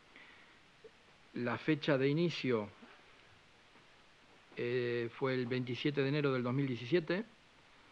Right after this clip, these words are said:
La fecha de finalización está programada para el dieciséis de junio del dos mil diecisiete,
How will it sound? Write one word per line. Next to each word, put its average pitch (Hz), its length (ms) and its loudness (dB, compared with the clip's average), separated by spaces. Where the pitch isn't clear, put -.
La 117 160 -2
fecha 143 440 2
de 131 180 0
finalización 127 1120 0
está 127 280 -4
programada 131 440 2
para 117 180 0
el 117 100 -2
dieciséis 127 560 0
de 127 80 -2
junio 143 420 2
del 113 140 -2
dos 110 120 -4
mil 147 160 -2
diecisiete, 156 680 -2